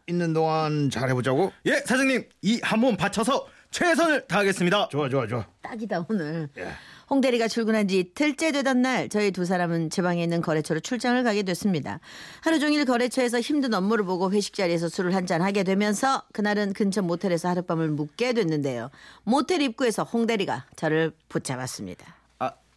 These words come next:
Speaker 2: 사장님, 잠깐만요.
Speaker 1: 음.
Speaker 2: 아, 그냥 가시면 어떡해요.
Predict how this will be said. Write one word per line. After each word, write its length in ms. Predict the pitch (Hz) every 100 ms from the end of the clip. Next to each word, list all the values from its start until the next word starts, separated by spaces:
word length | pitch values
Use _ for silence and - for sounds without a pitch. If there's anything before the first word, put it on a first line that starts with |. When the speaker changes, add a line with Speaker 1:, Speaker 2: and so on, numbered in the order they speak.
| -
Speaker 2:
사장님, 380 | 233 247 226 110 _ _ _ _ _
잠깐만요. 460 | - 101 220 117 90
Speaker 1:
음. 280 | 78 73 - -
Speaker 2:
아, 140 | 113
그냥 240 | - 151 196
가시면 320 | 135 165 156
어떡해요. 800 | - - 240 214 139 151 156